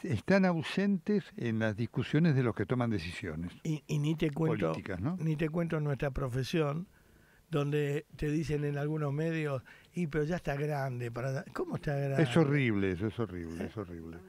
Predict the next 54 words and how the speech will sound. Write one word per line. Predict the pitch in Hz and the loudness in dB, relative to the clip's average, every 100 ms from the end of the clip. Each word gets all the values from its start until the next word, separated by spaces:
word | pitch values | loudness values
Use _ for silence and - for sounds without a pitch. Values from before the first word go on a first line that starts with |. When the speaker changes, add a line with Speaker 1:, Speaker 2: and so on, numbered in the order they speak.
| - - _ | -20 -20 _
Speaker 2:
Eh, | 165 165 - - | -2 -2 -4 -2
yo | 220 | 2
lo | 226 175 | 4 2
puse | 208 190 | 2 2
a | 175 | 2
Carlitos | 190 190 190 | 0 0 0
Campolongo, | 180 170 185 226 214 151 147 135 - - - - | 0 0 0 0 0 0 0 -2 -6 -20 -20 -2
eh, | 160 180 | -2 0
porque | 165 175 | 2 2
todos | 220 220 | 2 0
me | 190 | 0
decían, | 160 160 180 135 | 0 0 2 2
Speaker 1:
Eh. | 95 - _ 165 | 0 -8 _ -4
Speaker 2:
"¿A | 180 | -2
quién | 208 | 0
vas | 220 | 0
a | 170 | 2
bancar? | 165 156 185 180 160 | 2 0 -2 -2 -4
Pero | 175 | -4
está | 220 | -4
grande". | 220 233 175 196 226 | -2 -2 -4 -4 -4
¿Qué | - | -2
va | 571 | 0
a | |
estar | 392 165 | 0 2
grande? | 160 147 135 143 147 | 2 2 0 -2 -2
Tiene | 202 196 | 0 2
dos | 190 - | 2 0
títulos | 196 226 170 156 | -4 -2 -2 -2
Speaker 1:
Pero | 151 214 | 0 2
en | |
Speaker 2:
universitarios. | 208 208 208 208 | 4 6 6 6
Speaker 1:
absoluto, | 214 185 170 175 214 208 - 151 | 6 6 6 6 6 4 2 0
qué | 170 | 0
absurdo, | 202 - 196 208 175 127 101 92 87 | 0 0 2 4 4 4 2 2 0
Speaker 2:
Qué | - | -2
Speaker 1:
qué | |
Speaker 2:
absurdo. | 330 - - 403 302 | -4 -2 2 4 4
Speaker 1:
absurdo. | 147 127 95 85 85 - _ | 2 0 -2 -6 -8 -18 _
Speaker 2:
Eh, | 170 180 - - | -4 -4 -4 0
y | 196 | 4
después | 202 180 220 | 6 4 2
te | |
Speaker 1:
Qué | 226 | 4
Speaker 2:
ponen | 226 220 202 | 4 4 4
una | 196 190 | 4 4
Speaker 1:
absurdo. | 180 | 4
Speaker 2:
egresada | 180 175 - 208 | 4 2 4 6
de | 190 | 6
Gran | 180 180 | 6 6
Hermano | 175 185 175 147 | 4 4 2 2
en | 143 | 2
la | 135 | 0
silla. | 151 131 131 131 | 0 -2 -2 -6